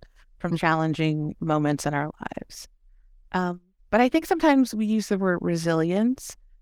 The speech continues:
Speaker 1: when we actually mean surviving. And I wanna distinguish those two things.
Speaker 2: So good.
Speaker 1: Yeah. Um, disparity forces bipoc folks to cultivate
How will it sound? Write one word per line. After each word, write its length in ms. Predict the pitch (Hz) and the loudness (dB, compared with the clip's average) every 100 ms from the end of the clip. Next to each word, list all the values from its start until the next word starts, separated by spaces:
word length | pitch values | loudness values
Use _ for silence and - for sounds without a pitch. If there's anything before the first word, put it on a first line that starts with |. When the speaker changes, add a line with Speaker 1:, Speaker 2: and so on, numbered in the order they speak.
| - | -6
Speaker 1:
when 160 | 185 185 | -2 0
we 100 | 185 | 2
actually 420 | 175 - 196 180 | 0 0 -2 0
mean 240 | 165 151 | 0 -2
surviving. 800 | - - 151 156 143 131 - - - _ _ _ _ - | -4 -4 0 0 0 -4 -8 -12 -16 _ _ _ _ -6
And 140 | 180 | -2
I 40 | 175 | 0
wanna 600 | 185 202 196 190 175 - - - | 2 2 2 2 0 -2 -10 -14
distinguish 540 | 160 - 160 147 156 | -12 -4 -4 -4 -8
those 200 | - 151 | -10 -10
two 180 | - 156 - | -12 -14 -14
things. 220 | 135 - | -14 -6
Speaker 2:
So 180 | - 160 | 0 2
good. 300 | 143 131 - _ _ _ _ _ | 4 2 -2 _ _ _ _ _
Speaker 1:
Yeah. 320 | 170 170 - - _ - - | 0 0 -2 -10 _ -20 -4
Um, 240 | 202 196 196 | 0 0 -2
disparity 800 | 208 - 269 311 403 330 240 | -6 -2 2 4 4 4 2
forces 600 | 220 - 196 - 185 175 - _ | 0 0 0 0 -6 -6 -14 _
bipoc 440 | 185 180 - 214 - | 0 2 2 0 0
folks 460 | 254 262 - - | -2 -2 -4 -14
to 420 | - 208 196 196 185 | -4 0 0 0 -2
cultivate 720 | - 202 - 175 175 170 160 | -2 -2 0 -2 2 2 2